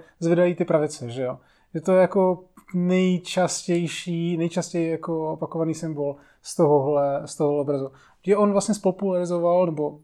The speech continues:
vlastně vytvořil ten koncept toho římského salutu. To není věc, která je nějak historicky doložená,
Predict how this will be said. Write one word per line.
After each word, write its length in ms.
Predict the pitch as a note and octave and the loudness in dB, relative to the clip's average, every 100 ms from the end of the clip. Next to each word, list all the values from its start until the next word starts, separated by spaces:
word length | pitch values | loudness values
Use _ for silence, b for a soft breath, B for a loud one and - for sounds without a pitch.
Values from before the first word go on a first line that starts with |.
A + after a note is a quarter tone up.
| - | -8
vlastně 280 | D#3+ - E3 | -6 -4 -4
vytvořil 380 | E3+ G3+ E3+ E3 | -2 0 0 0
ten 120 | D#3+ | -4
koncept 320 | E3 D#3 E3 | -4 -4 -4
toho 180 | E3 D#3+ | -2 0
římského 360 | D#3+ D#3 E3+ | -2 -4 -6
salutu. 460 | D#3 D3+ D3+ D3 C#3+ b b b b - | -4 -4 -6 -6 -12 b b b b 0
To 140 | F#3 | 2
není 300 | G#3 A3 G#3+ | 4 4 2
věc, 260 | F3+ F#3 - | 2 -2 -4
která 220 | F3+ F3+ | -4 0
je 180 | F3 E3+ | 0 -2
nějak 200 | F3 E3 | -6 -8
historicky 460 | - E3 - D3 | -8 -12 -8 -8
doložená, 640 | D3 F#3 F#3+ F#3 F3+ F3+ | -4 -4 -2 -2 -2 -4